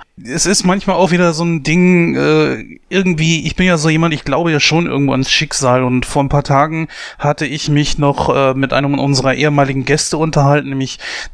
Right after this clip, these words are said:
dem Julian vom Moon Talk und, äh, hatten wir uns auch über Arne Elsholz unterhalten und ich sag, ja, ey, die sterben momentan wie die Fliegen, ey, wer, wer geht als nächstes? Bud Spencer? Zwei, drei Tage später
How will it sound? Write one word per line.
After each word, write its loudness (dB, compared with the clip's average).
dem 2
Julian 2
vom 0
Moon 4
Talk 2
und, 0
äh, 4
hatten 2
wir 0
uns -2
auch 2
über 0
Arne 2
Elsholz 0
unterhalten -2
und -2
ich -4
sag, 2
ja, 2
ey, -2
die -4
sterben 2
momentan 2
wie 0
die -2
Fliegen, 0
ey, 0
wer, 2
wer 2
geht -4
als -2
nächstes? -2
Bud 0
Spencer? 0
Zwei, 0
drei 0
Tage -2
später -2